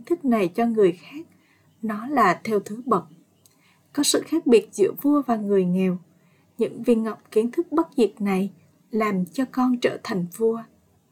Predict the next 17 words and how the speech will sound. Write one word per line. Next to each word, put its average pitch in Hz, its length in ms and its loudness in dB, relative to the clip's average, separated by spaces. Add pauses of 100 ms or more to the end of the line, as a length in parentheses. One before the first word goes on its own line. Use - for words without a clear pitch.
(420)
Nếu 214 260 2
con 233 260 2
không 226 220 -2
nỗ 202 120 0 (120)
lực, 220 180 2 (500)
con 202 240 0
sẽ 202 200 -2
trở - 180 -6
thành 202 240 -2
người 196 200 6
nghèo 185 280 0
khổ. - 380 -8 (1040)
Đây 233 200 6
là 220 120 0
một 202 280 0
trường 196 180 6
học 190 280 -12